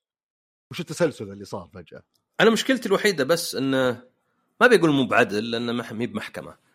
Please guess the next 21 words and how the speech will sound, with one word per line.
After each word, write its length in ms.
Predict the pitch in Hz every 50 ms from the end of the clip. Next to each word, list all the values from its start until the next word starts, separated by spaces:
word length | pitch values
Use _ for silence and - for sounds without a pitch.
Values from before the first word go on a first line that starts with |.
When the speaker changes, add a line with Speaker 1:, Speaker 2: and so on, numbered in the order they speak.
| _ _ _ _ _ _ -
Speaker 2:
بس 360 | 117 135 135 - - - -
يقتل 420 | 117 151 190 - - - - - 127
ألعاب 240 | 120 104 117 117 -
كثيرة. 540 | - - - - 110 98 - - - _ _ _ _ -
يعني 680 | 107 95 95 107 110 110 110 110 110 107 107 107 - _ _ _ _ _
Speaker 1:
أتفق. 420 | 117 117 - _ - 95 _ - _ _ _ _ _ _ _ _ _ - 131
Speaker 2:
ج-، 200 | 131 - - 147
جي 120 | - 165
تي 220 | 165 185 185 175 190
اي 480 | 190 190 185 190 185 170 - - _ _ _ _ _ -
أبد 340 | 147 160 170 175 - - 120
مو 100 | 131 165
بضارها 840 | 143 - 117 135 156 151 139 135 113 127 139 143 147 - - - - -
لو 180 | 123 123 131 135
إنها 140 | 127 123 131
ناقصة 420 | 143 135 127 - - - 135 123
خمسة 260 | - - 131 117 -
وثمانين 340 | - - 117 117 113 107 104
مليون 320 | 104 101 104 104 95 90
مبيعاتها، 560 | 90 87 90 92 82 90 90 - - 95 87 -
ولو 440 | - 131 135 123 98 87 80 - -